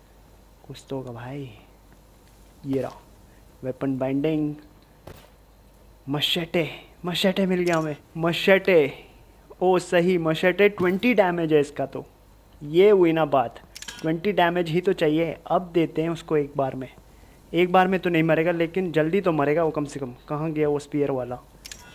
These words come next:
बहुत attack कर रहा था, ऊपर से फेंक फेंक के मार रहा हमें।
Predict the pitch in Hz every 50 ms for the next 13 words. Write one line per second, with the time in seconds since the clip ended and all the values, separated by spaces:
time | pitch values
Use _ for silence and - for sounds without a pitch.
0 | - - - - - - 139 180 185 190 - 175 165 156 - 156 147 143 147 143
1 | - 147 143 - - - 185 185 - 208 208 - - - 170 165 - - 196 185
2 | - - 185 170 151 135 131 135 135 135 127 127 127 156